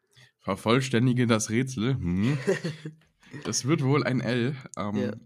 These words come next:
Speaker 2: Also wenn, wenn's nach, ähm, zweite Klasse Mathematik, ähm, Muster erkennen, was ist die nächste Zahl, dann, oder was ist der nächste Buchstabe, dann,
Speaker 1: Ja.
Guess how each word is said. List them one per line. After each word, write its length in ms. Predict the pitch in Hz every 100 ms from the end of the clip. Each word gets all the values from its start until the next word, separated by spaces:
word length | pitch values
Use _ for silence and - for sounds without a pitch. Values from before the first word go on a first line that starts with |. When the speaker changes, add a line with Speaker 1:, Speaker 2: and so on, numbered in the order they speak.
| _ _ _ -
Speaker 2:
Also 260 | - 127 131
wenn, 320 | 131 139 131
wenn's 240 | 139 139 -
nach, 420 | 139 135 135 - -
ähm, 400 | 131 127 123 - _ _
zweite 360 | - - 147 147
Klasse 640 | 147 143 151 143 135 131
Mathematik, 800 | 92 131 135 123 123 - 147 - -
ähm, 380 | 127 123 127 -
Muster 380 | - 156 156 147
erkennen, 440 | 127 - 156 151
was 140 | 127 135
ist 160 | -
die 60 | 127
nächste 280 | 131 - -
Zahl, 380 | - 117 135 143
dann, 320 | - 120 120
oder 280 | - 113 -
was 140 | 123 123
ist 140 | 113
der 80 | 123
nächste 240 | 131 -
Buchstabe, 540 | - 135 - 127 123 120
dann, 240 | 117 113
Speaker 1:
Ja. 220 | 101 104